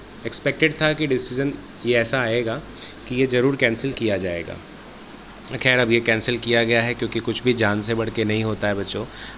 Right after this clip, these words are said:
आप अपनी family के लिए बहुत important है। Exam में जाते अगर कोई भी exposure होता इस type का, तो ज़रूर ये चीज़ें फैलती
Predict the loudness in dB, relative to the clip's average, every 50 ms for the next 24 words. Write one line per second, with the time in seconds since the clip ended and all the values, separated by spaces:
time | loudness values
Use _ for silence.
0 | 0 2 2 2 2 -2 -2 -2 -2 -2 0 0 -2 -2 0 -2 -2 0 0 -2
1 | -2 0 -2 -2 -2 -2 -4 -2 0 -2 -2 0 0 -2 -2 -2 -4 -6 -8 -10
2 | -14 -16 -14 -8 -6 -4 -2 0 2 2 2 2 2 2 2 0 0 0 0 0
3 | 0 0 -2 0 0 0 0 2 2 2 2 2 0 -4 -2 -2 0 0 0 0
4 | 0 -2 -2 -2 -2 -2 -2 -2 -2 -2 -2 -2 -2 -4 -4 -4 -2 -4 -2 -2
5 | -2 0 0 2 2 2 2 0 0 -2 -2 -2 -4 -2 0 2 2 2 0 -2
6 | -4 -6